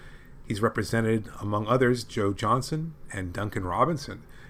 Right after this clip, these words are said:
And so those are two players that obviously have ties to the Heat. Joe Johnson, at a point when he could have chosen to go to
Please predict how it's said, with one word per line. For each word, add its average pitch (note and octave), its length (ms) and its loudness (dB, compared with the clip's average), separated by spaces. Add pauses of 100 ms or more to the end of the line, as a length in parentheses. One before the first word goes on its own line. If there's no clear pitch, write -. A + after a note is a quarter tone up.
And G2+ 140 -2
so A2 180 2
those A#2 220 6
are C3 80 6
two - 160 2
players A#2 360 6
that G#2+ 160 0
obviously B2 440 0
have G2 220 0
ties G2 280 -2
to - 60 -14
the - 80 -10
Heat. C3+ 300 0 (120)
Joe G2+ 160 -2
Johnson, A2+ 560 2 (400)
at F#2+ 260 -4
a G#2+ 60 0
point B2 400 2
when A2+ 320 2 (580)
he A2+ 220 2
could - 180 4
have A#2+ 100 4
chosen B2+ 420 6
to A2 80 0
go A2 180 6
to - 160 -4